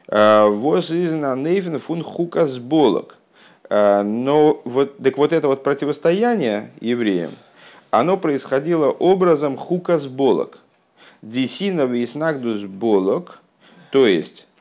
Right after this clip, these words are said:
э, ну, слово, м, э, в этом общем заголовке хукас болок, э, болок указывает на противостояние, на, э, ненависть.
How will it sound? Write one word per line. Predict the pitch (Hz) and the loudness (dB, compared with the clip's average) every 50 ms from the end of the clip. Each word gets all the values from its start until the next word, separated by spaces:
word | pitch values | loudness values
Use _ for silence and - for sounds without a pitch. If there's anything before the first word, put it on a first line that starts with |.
| _ | _
э, | - 87 95 | -8 -6 -4
ну, | 113 113 - - - | -4 -6 -6 -8 -12
слово, | - - 110 98 92 80 - | -10 -4 -2 -2 -2 -2 -4
м, | - 80 82 69 - 58 | -6 -8 -12 -12 -14 -14
э, | 64 - - 50 - 104 95 92 - 95 87 | -12 -12 -10 -10 -10 -12 -12 -12 -14 -16 -16
в | 92 98 98 | -14 -6 -6
этом | 98 95 98 90 92 90 - _ _ _ _ _ _ _ _ | -4 -4 -4 -8 -10 -12 -16 _ _ _ _ _ _ _ _
общем | - 107 107 - - 101 92 | -6 -6 -6 -6 -6 -10 -6
заголовке | 90 104 101 107 110 107 92 - - - 95 | -6 -2 0 2 2 2 2 0 -4 -10 -12
хукас | - - 110 - - - 90 92 | -10 -10 -10 -8 -8 -10 -10 -6
болок, | 113 147 185 190 156 120 - - - _ _ - - - _ _ _ | -2 0 2 2 2 0 -4 -8 -18 _ _ -20 -20 -20 _ _ _
э, | - - 95 95 95 92 92 90 | -8 -4 -2 0 2 2 0 0
болок | 92 104 123 127 110 85 71 - - - _ _ _ _ _ _ - | 0 0 2 2 2 2 0 -4 -8 -16 _ _ _ _ _ _ -10
указывает | - 104 101 127 117 101 95 92 90 90 90 104 | -10 -4 0 2 2 2 2 0 -2 -2 -4 -4
на | 104 98 | -6 -4
противостояние, | - 107 101 - 117 110 107 - - 123 143 175 196 202 175 120 90 90 - - _ _ _ _ _ _ _ _ _ _ _ _ - - - _ _ _ | -2 -4 -4 -2 -2 -4 -2 0 0 0 2 2 0 0 -2 -4 -6 -6 -8 -14 _ _ _ _ _ _ _ _ _ _ _ _ -20 -20 -20 _ _ _
на, | 98 107 107 107 107 104 101 101 101 101 98 98 - - - _ _ _ _ _ | -4 -2 0 2 2 4 4 4 4 4 2 0 -2 -4 -12 _ _ _ _ _
э, | 101 95 95 95 | 0 0 0 0
ненависть. | 104 120 160 185 180 135 98 80 - - - - | 0 0 0 0 2 0 0 -2 -2 -8 -16 -20